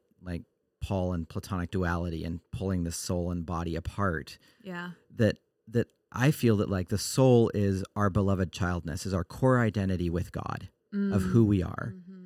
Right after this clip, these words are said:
Speaker 1: And so to gain our soul is to be able to reclaim who we originally are
Speaker 2: Well, that's good too. I
Speaker 1: and
Speaker 2: like
Speaker 1: our
Speaker 2: that.
Speaker 1: core identity.
Speaker 2: Mm-hmm.
Speaker 1: So in some ways, what,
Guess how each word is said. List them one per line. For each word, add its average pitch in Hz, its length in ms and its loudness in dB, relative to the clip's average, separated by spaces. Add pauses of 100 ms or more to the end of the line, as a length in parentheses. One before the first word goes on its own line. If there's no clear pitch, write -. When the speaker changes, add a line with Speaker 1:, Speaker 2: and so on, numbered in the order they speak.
(200)
Speaker 1:
And 117 140 2
so 127 120 6
to 117 160 4
gain 143 380 2
our 101 180 -2
soul 107 500 2
is - 180 -4
to 113 120 0
be 113 220 0
able 104 140 -2
to 101 120 -4
reclaim 98 1040 4 (560)
who 131 160 2
we 113 160 6
originally 95 760 2 (100)
are - 420 -6
Speaker 2:
Well, 208 100 -8
that's 190 200 -10
good - 220 -14
too. 170 220 -14 (100)
I 101 100 0
Speaker 1:
and 107 100 8
Speaker 2:
like 87 80 4
Speaker 1:
our 101 160 6
Speaker 2:
that. - 80 -6
Speaker 1:
core 117 380 6
identity. 87 680 -4 (120)
Speaker 2:
Mm-hmm. 185 280 -20
Speaker 1:
So 131 300 8
in 110 160 6
some 160 220 4
ways, 98 380 6
what, 101 300 2